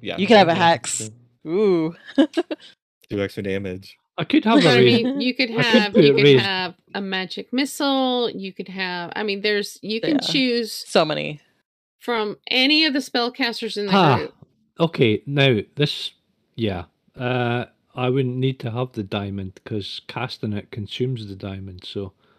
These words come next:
Speaker 3: I could put Raise Dead into the ring
Speaker 1: Yeah, you
Speaker 3: and
Speaker 1: could
Speaker 3: not
Speaker 1: put
Speaker 3: need
Speaker 1: those
Speaker 3: the
Speaker 1: and
Speaker 3: diamond.
Speaker 1: not have to worry about carrying around the diamonds or
Speaker 3: Yeah.
Speaker 1: it getting stolen or w-, whatever.
Speaker 3: And it's a command word, is it?
Speaker 4: Um,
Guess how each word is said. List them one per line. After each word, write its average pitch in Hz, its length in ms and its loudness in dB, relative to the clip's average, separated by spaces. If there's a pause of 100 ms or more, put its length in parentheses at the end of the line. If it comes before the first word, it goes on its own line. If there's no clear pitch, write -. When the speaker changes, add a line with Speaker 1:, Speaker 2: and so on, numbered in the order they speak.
(120)
Speaker 3:
I 113 80 -10
could 127 200 -4
put 127 260 0
Raise 110 280 0
Dead 117 380 -4
into 104 340 -10
the 101 140 -8
ring 104 340 -8 (140)
Speaker 1:
Yeah, 98 200 -4
you 92 120 -4
Speaker 3:
and 98 80 -4
Speaker 1:
could 107 100 -4
Speaker 3:
not 117 200 -4
Speaker 1:
put 113 100 -2
Speaker 3:
need 113 60 0
Speaker 1:
those - 240 -8
Speaker 3:
the - 80 -6
Speaker 1:
and 92 80 -8
Speaker 3:
diamond. 107 380 -8
Speaker 1:
not 87 160 -8
have 85 140 -10
to 90 80 -6
worry 85 220 -4
about 82 320 -8
carrying 82 260 -8
around 80 160 -8
the 80 80 -8
diamonds 82 400 -8
or 78 200 -12 (580)
Speaker 3:
Yeah. 110 160 -8
Speaker 1:
it 95 100 -8
getting - 240 -10
stolen 82 480 -8
or 78 260 -12 (480)
w-, - 120 -18 (160)
whatever. 82 540 -14 (280)
Speaker 3:
And 131 120 -2
it's - 160 -4
a 127 60 -4
command 156 440 -4
word, 240 260 -8
is 269 140 -8
it? 311 140 -10 (1700)
Speaker 4:
Um, 240 640 0